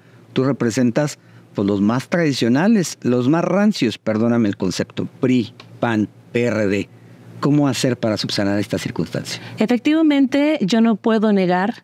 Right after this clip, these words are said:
Speaker 2: eh, porque además vengo de ser presidenta estatal del Partido Acción Nacional, y lo digo con mucho orgullo, porque yo soy una mujer política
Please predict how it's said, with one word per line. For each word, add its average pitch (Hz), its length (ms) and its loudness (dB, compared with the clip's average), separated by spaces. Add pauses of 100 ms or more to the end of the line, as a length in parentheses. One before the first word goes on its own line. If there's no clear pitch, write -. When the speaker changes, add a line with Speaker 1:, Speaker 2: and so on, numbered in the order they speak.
(120)
Speaker 2:
eh, 170 340 2
porque 196 200 0
además 208 480 2
vengo 226 280 4
de 208 100 2
ser 208 160 0
presidenta 196 560 2
estatal 185 400 0
del 196 160 2
Partido 185 320 0
Acción 180 240 0
Nacional, 175 560 0 (400)
y 190 40 2
lo 214 80 2
digo 262 220 2
con 226 180 2
mucho 214 220 2
orgullo, 196 460 2 (120)
porque 196 260 0
yo 202 100 2
soy 214 160 2
una 208 160 4
mujer 180 280 0
política 180 600 0